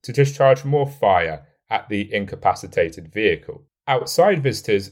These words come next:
could use less expensive cannons installed on the perimeter barrier. Workers were frequently blasted with tennis balls when they had to enter the cage to respond to a stalled or crashed tank,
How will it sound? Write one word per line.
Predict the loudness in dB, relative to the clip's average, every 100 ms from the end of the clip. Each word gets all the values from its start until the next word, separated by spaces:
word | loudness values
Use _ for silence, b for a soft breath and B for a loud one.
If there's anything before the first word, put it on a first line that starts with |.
| -14
could | -12 -10
use | -10 -10 -6
less | -4 -4 -6
expensive | -16 -2 0 0 0 0 0
cannons | 0 2 0 -4 -12
installed | -12 -12 -4 -2 -2 -4 -14
on | -12 -10
the |
perimeter | -10 -4 -2 -2 -2 -4
barrier. | -2 0 0 -4 -10 -20 _
Workers | -8 2 2 2 2 2 2 -8
were | -2 2 2
frequently | 0 -8 -2 -2 -2 -4 -4
blasted | -2 2 2 2 -6 -12
with | -10
tennis | -4 -2 -2
balls | -2 -6 -6 -8
when | -4 -2
they | 0
had | -2 -4
to | -8
enter | -8 -10
the | -12
cage | -2 2 2 0 -8
to | -10
respond | -6 0 -2 -2
to | -8
a | -8
stalled | -6 -8 -6
or | -8
crashed | -4 -2 -2 -4
tank, | -2 -2 -4